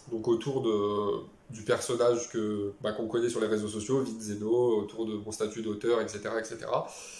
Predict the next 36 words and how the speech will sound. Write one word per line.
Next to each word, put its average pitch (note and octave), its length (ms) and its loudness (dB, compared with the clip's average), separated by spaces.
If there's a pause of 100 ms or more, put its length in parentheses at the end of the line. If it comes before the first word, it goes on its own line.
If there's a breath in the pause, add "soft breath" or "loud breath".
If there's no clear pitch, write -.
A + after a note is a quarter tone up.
(560 loud breath)
Euh, A#2 380 4
et C3+ 100 2
puis E3+ 260 -2
j'ai B2+ 160 2
d'autres D3 240 2
sources C3+ 180 -2
de B2 60 2
revenus A#2+ 260 4
à - 20 2
côté A#2+ 340 2
qui C3+ 140 -6
ont A2 80 2
rien B2+ 240 2
à C3 80 6
voir B2+ 440 4
avec, A#2+ 420 2
euh, G#2+ 580 4 (720)
avec A#2+ 280 2
moi, B2 280 8
avec, G#2+ 260 -4
euh, G#2+ 200 0
ma G#2+ 160 4
marque, B2 420 2
mon A2 80 -6
personal A#2+ 400 -2
branding B2 340 -2
en A2 80 2
fait. C3+ 260 0 (920 loud breath)
Euh, A2+ 260 4
parce B2+ 200 0
que D#3 80 -2
c'est C3+ 160 0
une B2 80 -2
sécurité C3 480 0
supplémentaire, A#2+ 720 2
euh, G#2 400 -2